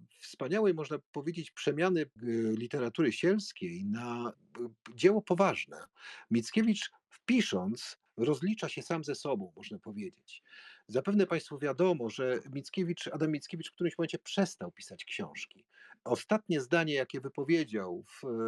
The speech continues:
pi-, pi-, pisząc swoją literaturę, to było, to, to, to było stwierdzenie, łat-, trudniej jeden dzień godnie przeżyć, niż książkę napisać. Mickiewicz potrzebowa-, potrzebował swego rodzaju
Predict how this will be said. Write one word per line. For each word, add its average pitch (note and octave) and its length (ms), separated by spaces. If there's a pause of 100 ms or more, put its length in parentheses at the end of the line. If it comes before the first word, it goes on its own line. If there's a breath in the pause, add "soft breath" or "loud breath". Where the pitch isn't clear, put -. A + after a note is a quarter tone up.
(720)
pi-, - 160
pi-, C3 180
pisząc D3 360
swoją C#3 200
literaturę, D3 640
to C#3 120
było, C#3+ 280
to, D3+ 180
to, C#3+ 240
to C#3 160
było C#3 120
stwierdzenie, D3+ 640 (600 loud breath)
łat-, F3+ 300 (120)
trudniej E3+ 640
jeden D#3 420
dzień A2 480
godnie B2 400
przeżyć, A2 680
niż C#3 180
książkę C#3+ 420
napisać. - 720 (760)
Mickiewicz F#3+ 500
potrzebowa-, D#3 720
potrzebował D#3 560
swego D#3 360
rodzaju D3 540